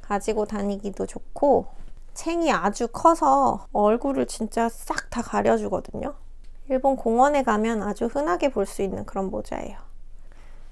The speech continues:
되게 많은 것 같은데 하나하나 보면 또 다 나름 필요한 아이들이랍니다.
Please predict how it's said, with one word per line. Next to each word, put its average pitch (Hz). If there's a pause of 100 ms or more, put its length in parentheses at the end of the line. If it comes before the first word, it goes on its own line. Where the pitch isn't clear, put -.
(100)
되게 262
많은 247
것 302
같은데 277
하나하나 311
보면 240 (280)
또 247
다 214
나름 208
필요한 269
아이들이랍니다. 196